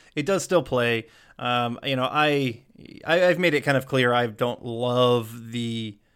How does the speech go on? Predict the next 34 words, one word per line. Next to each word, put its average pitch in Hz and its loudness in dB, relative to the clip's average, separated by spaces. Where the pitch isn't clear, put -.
uh, - -16
you 139 -6
know, 123 0
the 113 -6
super 127 0
sensitivity 139 -2
that 123 -6
is 127 -8
happening 127 0
in 113 -4
comedy 120 -2
nowadays. 123 0
I 117 -6
think 117 -6
it's - -10
starting 117 -4
to 113 -14
be 113 -8
the 110 -12
death 120 -8
of 123 -10
comedy, 131 -4
or 113 -6
at 113 -8
least, 120 -8
you 117 -10
know, 117 -4
I, 127 -4
I 131 2
think 131 -4
there 123 -4
should 113 -8
be 117 -8
no, 110 -6